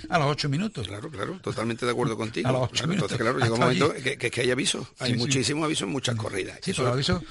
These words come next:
Speaker 1: los avisos hay que darlos a los diez minutos, ¿eh?
Speaker 2: Claro, pero que, que, que todo el mundo llega a los diez minutos
Speaker 1: Sí,
Speaker 2: toreando
Speaker 1: sí,
Speaker 2: con
Speaker 1: sí,
Speaker 2: este
Speaker 1: sí,
Speaker 2: tipo
Speaker 1: sí,
Speaker 2: de
Speaker 1: sí,
Speaker 2: toros
Speaker 1: sí, sí.
Speaker 2: que hay ahora.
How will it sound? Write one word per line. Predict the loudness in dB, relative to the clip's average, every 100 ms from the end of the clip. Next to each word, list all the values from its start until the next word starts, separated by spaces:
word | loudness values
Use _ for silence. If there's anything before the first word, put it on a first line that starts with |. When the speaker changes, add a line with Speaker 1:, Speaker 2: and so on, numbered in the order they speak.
| -4
Speaker 1:
los | 0
avisos | 2 2
hay | 2
que | 4
darlos | 4 4
a |
los | 2
diez | 2 2
minutos, | 2 0 -4 -6
¿eh? | -4
Speaker 2:
Claro, | -4 -6 -8 -12 -8
pero | -4 0
que, | 0
que, | -2 -2
que | -2
todo | 0
el | 0
mundo | 0 2
llega | 6
a | 6
los | 6
diez | 2
minutos | 2 2 2
Speaker 1:
Sí, | 4
Speaker 2:
toreando | 6 6 4
Speaker 1:
sí, | 2
Speaker 2:
con | 0
Speaker 1:
sí, |
Speaker 2:
este | 2
Speaker 1:
sí, | 2
Speaker 2:
tipo | 6
Speaker 1:
sí, | 6
Speaker 2:
de |
Speaker 1:
sí, | 6
Speaker 2:
toros | 4 4 -2
Speaker 1:
sí, | 0 2 2
sí. |
Speaker 2:
que | 0
hay | 2
ahora. | 4 4 0